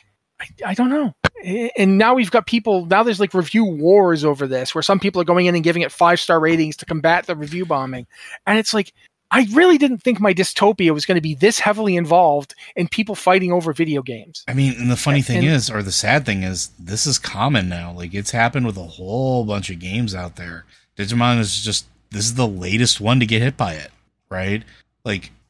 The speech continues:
Speaker 2: so many of the new games that are coming out, like, as soon as somebody latches onto it or, or, like, it gets in a subreddit somewhere or, you know, or some, some personality or talking head on YouTube decides they don't like it, they just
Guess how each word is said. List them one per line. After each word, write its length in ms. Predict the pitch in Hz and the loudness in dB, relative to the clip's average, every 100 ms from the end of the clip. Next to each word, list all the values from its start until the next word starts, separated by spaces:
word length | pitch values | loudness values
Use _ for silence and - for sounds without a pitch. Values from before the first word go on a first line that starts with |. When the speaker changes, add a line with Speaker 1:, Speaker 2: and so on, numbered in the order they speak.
| _ - | _ -4
Speaker 2:
so 240 | - 131 | 0 2
many 160 | 131 143 | 4 4
of 60 | |
the 80 | 131 | 4
new 180 | 117 117 | 4 2
games 260 | 113 117 117 | 2 0 0
that 80 | |
are 60 | 110 | -4
coming 260 | - 107 98 | -4 -6 -4
out, 300 | 107 117 104 | -2 -4 -4
like, 220 | 101 104 | -10 -8
as 120 | 101 | -6
soon 200 | - 110 | -4 -2
as 320 | 110 98 - - | -2 -2 -6 -6
somebody 600 | - 113 107 104 101 98 | -6 -4 -2 -2 -2 -4
latches 400 | 98 101 - 101 | -4 -4 -4 -4
onto 300 | 98 101 98 | -2 -2 -4
it 40 | |
or, 200 | 95 95 - - - _ | -4 -8 -12 -20 -20 _
or, 420 | 107 101 95 95 101 | -4 -2 0 -2 -4
like, 200 | 101 98 | -6 -6
it 100 | 98 | -4
gets 180 | 104 - | -4 -4
in 100 | 101 | -4
a 40 | |
subreddit 580 | 95 117 104 104 101 104 | -2 -2 0 -2 -4 -4
somewhere 580 | - 107 98 98 98 101 | -4 -4 -4 -4 -6 -8
or, 460 | 95 95 92 92 - - _ _ | -10 -12 -10 -12 -16 -20 _ _
you 100 | - | -4
know, 300 | 101 95 90 - - 131 _ | -2 -2 -4 -8 -20 -20 _
or 220 | 117 101 | -4 -2
some, 520 | 101 - 117 107 104 - | 0 2 2 2 -2 -4
some 220 | - 110 | -4 -4
personality 800 | - 135 120 123 110 113 110 101 | 0 2 2 2 2 2 0 -2
or 60 | 98 | -4
talking 360 | - 107 107 | -2 -2 -2
head 160 | 98 110 | -2 -2
on 160 | 104 | -2
YouTube 440 | 95 104 98 107 95 | -2 -4 -4 -6 -6
decides 340 | 104 113 98 | -6 -4 -4
they 80 | 98 | -4
don't 180 | 95 95 | -6 -4
like 260 | 104 123 | -2 0
it, 200 | 110 98 - - - | 0 -2 -4 -20 -16
they 300 | 135 110 117 | -12 0 0
just 240 | 107 110 | 2 -2